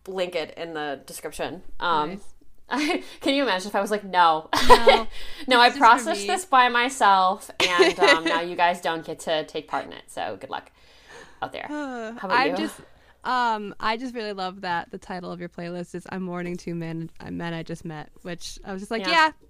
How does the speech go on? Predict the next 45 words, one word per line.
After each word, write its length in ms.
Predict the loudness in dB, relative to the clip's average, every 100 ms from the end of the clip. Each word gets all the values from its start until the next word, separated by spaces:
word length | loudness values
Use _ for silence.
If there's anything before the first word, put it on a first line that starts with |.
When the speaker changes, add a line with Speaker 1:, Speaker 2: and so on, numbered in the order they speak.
| -16
Speaker 2:
"Yeah, 80 | -8
yeah, 180 | -6 -6
me 160 | -6
too." 260 | -6 -10 -10 _ -10
It 60 | -8
was 120 | -6
funny 280 | -8 -6 -8
'cause, 180 | -8 -8
like, 180 | -10 -8
on 160 | -8
my 400 | -6 -8 -8 -10 -14 _ -16
drive 320 | -10 -10 -10
home 240 | -10 -10
this 180 | -10 -12
morning, 320 | -12 -10 -10
I'm 160 | -10 -10
like, 220 | -12 -14 _ -14
"Oh, 180 | -10 -8
I 80 |
need 140 | -8 -10
to 100 | -12
figure 320 | -12 -14 -12
out, 140 | -12
like, 160 | -14 -16
what 100 | -16
song 240 | -14 -12
I'm 80 | -10
gonna 100 | -12
use 280 | -10 -12 -14
for 160 | -14 -12
whatever 260 | -12 -12
we 80 | -12
end 120 | -12
up 100 | -12
doing." 360 | -10 -10 -10 -14 -20 -20 -18
And 120 | -10 -6
then 80 | -6
I 80 |
saw 120 | -4 -4
that 100 | -4
you 60 |
made 140 | -6 -6
a 40 |
Speaker 1:
Ugh. 40 | -8
Speaker 2:
playlist, 540 | -6 -6 -4 -8 -10